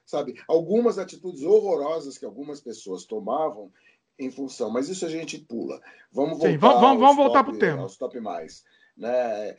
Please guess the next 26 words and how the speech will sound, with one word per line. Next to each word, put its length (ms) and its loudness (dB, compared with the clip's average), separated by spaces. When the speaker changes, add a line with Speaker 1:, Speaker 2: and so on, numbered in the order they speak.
Speaker 1:
Eu 140 -2
acho 100 -2
que 80 -4
é 40 2
legal 280 -2
separar 440 -6
os 80 -12
top 240 -8
mais. 240 -12
Os 120 -16
top 240 -8
mais 240 -6
brasileiros, 640 -8
pra 180 -10
mim, 320 -8
foram 280 -4
Speaker 2:
Hum. 100 -2
Speaker 1:
Ziraldo, 680 -2
a 60 -16
produção 400 -8
do 80 -12
Ziraldo, 460 0
a 20 2
produção 480 -4
do 140 -4
Enfio. 500 -4